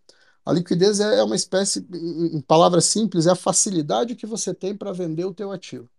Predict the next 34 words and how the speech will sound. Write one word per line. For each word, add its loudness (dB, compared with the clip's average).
tá? -10
Eu -6
comprei -4
o 2
meu 0
ativo -4
ah, -2
num 2
valor 6
específico, -2
eu 0
quero 0
vender 0
ele -4
um -4
pouco -6
mais -2
alto. 0
Se -8
tem -6
bastante -6
liquidez, -2
você -4
vai -2
ter -6
uma -2
facilidade -4
pra -8
vender. -4
Você -8
vai -8
listar, -4
vai -2
vender. -6